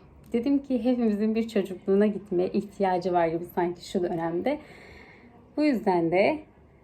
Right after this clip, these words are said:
e, gösteriyorum. Bakalım kimler neleri hatırlayacak. İlk önce şuna başlamak istiyorum. Aa, bak bunu buruşturmuşuz. Şöyle.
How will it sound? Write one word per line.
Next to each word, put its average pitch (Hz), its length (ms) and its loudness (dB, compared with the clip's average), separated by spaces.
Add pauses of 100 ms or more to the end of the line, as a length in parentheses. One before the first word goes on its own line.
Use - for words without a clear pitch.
e, 214 440 0
gösteriyorum. 214 680 2
Bakalım 254 460 2
kimler 262 400 2
neleri 240 240 2
hatırlayacak. 190 800 -4 (240)
İlk 330 260 0
önce 185 480 2 (440)
şuna 185 280 -2
başlamak - 440 -8
istiyorum. - 400 -8
Aa, 220 600 6 (100)
bak 220 200 -2
bunu 190 220 -2 (140)
buruşturmuşuz. - 640 -10 (840)
Şöyle. 175 440 0